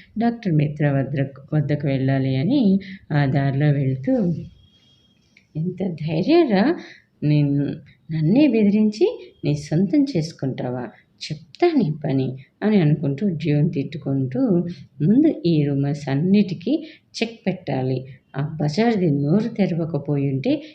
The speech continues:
ఈ పెంటంతా ఉండేది కాదు. దాని సంగతి కూడా చూడాలి. ఇవి అన్నీ జరగాలి అని అంటే ముందు నేను ఆ ఆర్యన్కి భార్యని అయ్యి, ఆ బోగట్ ఫ్యామిలీ కోడలిగా గుర్తింపు తెచ్చుకున్నాక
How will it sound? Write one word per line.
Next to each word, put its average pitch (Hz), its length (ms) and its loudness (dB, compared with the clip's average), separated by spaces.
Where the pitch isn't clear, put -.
ఈ 147 300 0
పెంటంతా 233 560 0
ఉండేది 165 420 2
కాదు. 139 360 -4
దాని 202 340 4
సంగతి 190 400 2
కూడా 156 240 -2
చూడాలి. 127 560 -6
ఇవి 135 280 0
అన్నీ 135 280 2
జరగాలి 147 680 0
అని 131 180 -2
అంటే 135 500 -2
ముందు 139 240 2
నేను 143 320 0
ఆ 151 140 2
ఆర్యన్కి 170 600 2
భార్యని 156 720 2
అయ్యి, 262 300 2
ఆ 196 160 2
బోగట్ 269 500 0
ఫ్యామిలీ 160 720 0
కోడలిగా 190 520 4
గుర్తింపు 151 600 -2
తెచ్చుకున్నాక 151 1040 -4